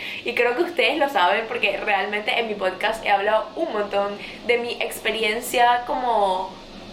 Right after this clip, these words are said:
en mi soltería, con mi sexualidad, como todo este tema,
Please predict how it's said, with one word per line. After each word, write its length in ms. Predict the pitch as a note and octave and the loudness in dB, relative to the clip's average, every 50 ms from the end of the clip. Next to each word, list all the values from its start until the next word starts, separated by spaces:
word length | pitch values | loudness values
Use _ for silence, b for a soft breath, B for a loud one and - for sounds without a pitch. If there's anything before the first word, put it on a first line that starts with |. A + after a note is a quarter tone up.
| - - | -10 -4
en 120 | - B3+ C4+ | -2 -2 -2
mi 100 | C4+ C4+ | -2 0
soltería, 720 | - C#4+ B3+ B3+ B3 A#3+ C#4 C#4 C#4+ C4+ C4 C4 B3+ A#3+ B3 | 0 2 2 2 2 2 2 2 4 4 4 4 4 2 0
con 140 | B3+ A#3+ B3 | -4 -4 -6
mi 80 | D4 | -6
sexualidad, 720 | D4+ - C#4 - - B3+ A#3 A#3 A#3 A#3 A#3 A#3 A#3 A#3 A3+ | -6 -6 -8 -6 -2 -2 -2 0 2 2 4 4 4 2 2
como 220 | - A#3 A3 G#3+ - | -2 -4 -6 -6 -6
todo 180 | G#3+ G#3 A3 | -2 0 0
este 240 | A3 A3 - - - | 0 0 0 -4 0
tema, 420 | G#3+ G#3+ A3 A3+ A#3+ D4+ - - | 0 0 0 2 0 -2 -2 -4